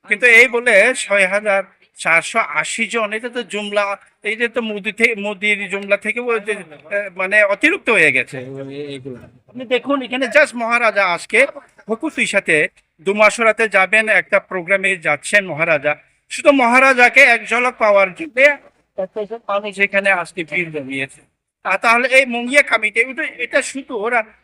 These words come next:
এই মুঙ্গিয়া কামির অত্র এলাকার জনগণের এই স্বতঃস্ফূর্ত মহারাজাকে, আহ, স্বাগত জানাতে। তাহলে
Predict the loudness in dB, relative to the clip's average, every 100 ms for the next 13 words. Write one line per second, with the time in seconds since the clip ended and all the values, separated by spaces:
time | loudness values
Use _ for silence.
0 | _ 2 2 0 -2 2 2 4 2 0
1 | 0 -2 4 4 6 4 4 2 0 -4
2 | -2 -2 0 0 0 0 -2 -4 -8 -10
3 | -12 -12 -8 -2 0 0 -2 -2 2 2
4 | 0 -18 _ -4 -2 0 0 0 -2 -4
5 | -4 -4 -4 -4 -8 -10 _ _ 0 2
6 | 4 6 4 2